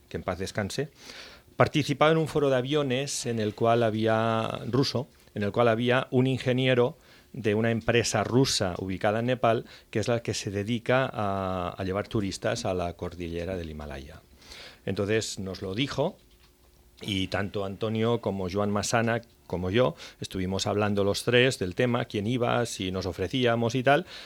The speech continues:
y bueno, al final entre los tres decidimos que fuera yo el que, el que fuera a Nepal, y nos pusimos en contacto con esta empresa y mandamos nuestro currículum, nos dijeron que sí y allí fui. Y allí estuve, pues,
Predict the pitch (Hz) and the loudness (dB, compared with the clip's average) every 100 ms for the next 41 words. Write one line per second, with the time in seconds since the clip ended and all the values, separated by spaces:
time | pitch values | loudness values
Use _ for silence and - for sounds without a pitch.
0 | - 120 117 113 117 - 107 113 120 123 | -8 2 4 4 2 2 2 4 4 2
1 | 117 - 120 117 107 117 113 120 110 - | 2 2 0 0 0 0 0 -2 -4 -2
2 | 113 110 107 117 120 123 - 104 98 92 | -2 0 2 2 2 0 -4 -4 -2 -2
3 | 90 87 - - - _ _ _ _ - | -4 -6 -12 -20 -20 _ _ _ _ -8
4 | 101 104 113 98 107 107 135 156 - - | -2 0 0 0 0 4 4 4 -2 -20
5 | _ _ - 98 95 90 87 90 87 - | _ _ -8 -6 -4 -4 -4 -4 -6 -6
6 | 92 107 101 98 104 104 - 107 - 101 | -6 -4 -2 -2 -2 -2 0 0 2 -2
7 | 101 101 - 113 139 139 - 151 180 - | 0 -2 -2 0 2 2 2 0 -2 -6
8 | - 104 95 95 92 98 98 95 - 92 | -12 -8 -6 -4 0 0 0 -4 -6 -8
9 | - 90 113 135 156 160 196 - - - | -6 -6 -2 0 2 2 0 -10 -20 -20
10 | - _ _ - 98 101 98 - 110 110 | -20 _ _ -8 -4 -4 -4 -2 0 2
11 | 135 151 165 208 - - 110 98 87 87 | 2 4 4 2 -8 -12 -4 -2 -2 -4
12 | - 82 - _ _ _ _ - - _ | -8 -12 -12 _ _ _ _ -20 -20 _
13 | - - - 113 98 101 101 110 107 120 | -20 -18 -6 2 2 2 0 0 4 4
14 | 139 - 107 104 | 2 -2 -4 -4